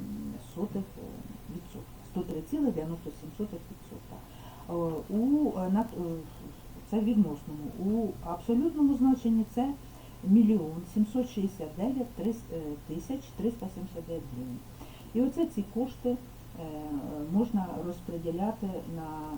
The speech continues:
е, видатки, які потребують невідкладного фінансування на відповідний період. Е, збільшується ця сума, е, за рахунок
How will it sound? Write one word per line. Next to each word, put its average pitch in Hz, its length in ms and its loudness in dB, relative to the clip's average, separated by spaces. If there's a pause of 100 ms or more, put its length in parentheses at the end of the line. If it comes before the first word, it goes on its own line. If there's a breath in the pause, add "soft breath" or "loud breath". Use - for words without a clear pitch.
(1700)
е, 143 280 -4
видатки, 185 440 0
які 160 220 -6
потребують 165 680 -8
невідкладного 151 880 -6 (520)
фінансування 190 720 0 (180)
на 165 60 -6
відповідний - 720 -10
період. 110 340 -10 (680 loud breath)
Е, 151 240 -4
збільшується 202 920 2 (520)
ця 208 160 0
сума, 262 520 4 (120)
е, 185 140 -4 (180)
за 196 120 2
рахунок 240 480 -2